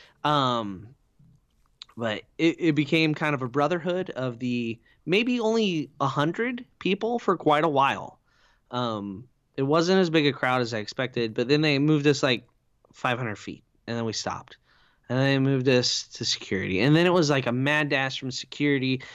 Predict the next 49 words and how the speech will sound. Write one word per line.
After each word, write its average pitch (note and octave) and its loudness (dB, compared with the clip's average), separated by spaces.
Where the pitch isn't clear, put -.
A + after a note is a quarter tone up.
to C3+ 0
the A2+ 0
tap C3+ -2
cells. B2+ 0
I E3+ 2
wanna G#3 4
say D#3+ 0
that C3+ 0
was C3+ -6
about A2+ -6
four - -4
A A#2 -2
M, A2+ -14
four C3+ -2
oh B2+ -2
five. A2 0
When D3 0
they C#3+ 2
opened D#3+ 2
the D3 -2
parking C#3 -2
lot, B2 -2
that's B2+ -2
when C3+ -6
they A2+ -4
let G#2+ -6
us - -8
go. G#2 -6
'Cause C#3+ 2
otherwise, F3 2
the - -8
parking E3+ 0
lot G2 -8
people G#2 -10
were F#2+ -10
gonna F#2+ -8
get F#2+ -10
ahead F#2+ -12
of - -16
us. - -16
Um, A2+ 0
and C#3 2
then E3 4
we E3+ 8
stood D#3+ 2
at D3+ 2
the C#3+ -2
tap B2 -4
cells G2+ -4